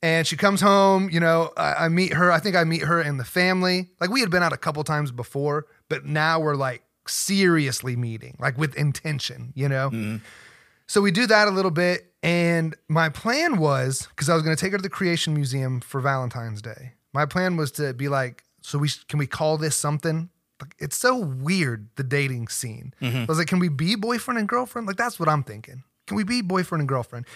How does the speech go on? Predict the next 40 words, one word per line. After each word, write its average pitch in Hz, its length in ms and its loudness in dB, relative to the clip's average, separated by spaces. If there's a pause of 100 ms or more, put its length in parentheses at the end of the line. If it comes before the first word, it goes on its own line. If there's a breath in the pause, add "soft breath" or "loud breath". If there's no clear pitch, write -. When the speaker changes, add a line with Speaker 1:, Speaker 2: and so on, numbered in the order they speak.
(100)
Speaker 1:
Can, 175 180 0 (120)
can 165 120 -4
we 175 160 0
actually 165 300 -2
be 151 160 -2
a 127 60 -4
thing?" 123 600 -8 (480)
And 160 140 0
that 156 160 2
was, 160 220 -2
that 143 200 -2
was 139 220 -6 (500 soft breath)
my 135 140 -6
plan. 165 500 -2 (680 loud breath)
And 156 100 -2
my 165 80 4
mom 233 320 6
warns 180 280 2
me 170 120 2
before 156 260 0
she 202 160 -2
even 214 140 2
gets 170 140 2
off 160 200 2
the, 147 260 0 (340)
the 147 240 -2
airplane, 151 640 2 (180)
January 147 460 0
twenty-ninth, 147 520 0
she's 147 200 -2
like, 139 220 2 (100)
"You're 294 240 -2
prepared 190 480 0
to 143 80 -8
propose, 123 560 -2
right?" 165 260 0 (160)
I - 80 -10
was - 140 -8
like, 139 240 -4 (760)
"No. 151 520 2